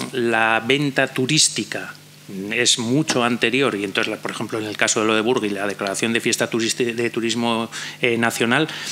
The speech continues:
es de interés nacional es del dos mil cinco. Entonces, eh, quizás ahora lo que estamos en el siglo veintiuno,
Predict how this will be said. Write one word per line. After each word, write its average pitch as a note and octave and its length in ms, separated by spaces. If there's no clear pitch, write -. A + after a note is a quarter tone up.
es D3 400
de B2+ 80
interés A2+ 240
nacional A#2+ 340
es D3+ 120
del A2 180
dos G#2 140
mil B2 120
cinco. G2+ 400
Entonces, A#2+ 420
eh, A2+ 420
quizás C3+ 420
ahora D3+ 200
lo C3 140
que A2+ 60
estamos C3 340
en A2+ 60
el G#2+ 100
siglo B2+ 240
veintiuno, B2+ 480